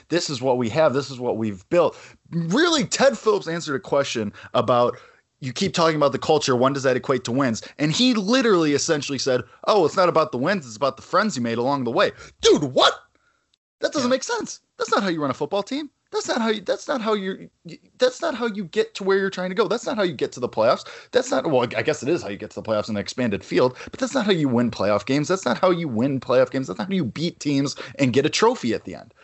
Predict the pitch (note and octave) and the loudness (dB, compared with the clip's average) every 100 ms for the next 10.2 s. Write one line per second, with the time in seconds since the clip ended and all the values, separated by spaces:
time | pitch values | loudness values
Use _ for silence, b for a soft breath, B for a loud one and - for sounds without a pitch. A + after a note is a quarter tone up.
0 | b - - D#3 C#3 _ _ _ _ F#3+ | b -6 -4 -4 -6 _ _ _ _ -2
1 | F#3 G3+ - - A3+ A3+ G#3 F#3+ E3 B | 2 2 0 -4 -2 0 0 0 -4 B
2 | B - D#3 D#3 C#3 - _ _ _ _ | B -6 -2 -2 -4 -8 _ _ _ _
3 | _ _ - G3+ A3 G#3 G3 F#3 D#3+ D3 | _ _ 0 2 4 2 0 0 2 0
4 | D3 C3+ C3 C3 C3 A#2+ C3+ B2+ B2 A#2+ | -2 -6 -2 2 2 0 0 0 2 0
5 | B B - E3 F#3 C#3+ C3+ - _ - | B B 0 2 2 0 -6 -10 _ -6
6 | C3 - - D3+ D#3 - A#2 - F3+ D3+ | -6 -2 2 4 4 2 -4 -2 -2 -2
7 | - G2+ - - _ _ _ _ _ - | 0 0 -2 -12 _ _ _ _ _ -2
8 | D3+ F3 E3+ D3+ B2+ A#2 A2+ A2+ G#2+ G#2 | 2 4 2 2 2 2 2 2 2 0
9 | G2 G#2 G#2 F#2 F2+ - D2 B1+ - - | 2 0 0 -4 -4 -8 -8 -8 -12 -12
10 | - - | -16 -20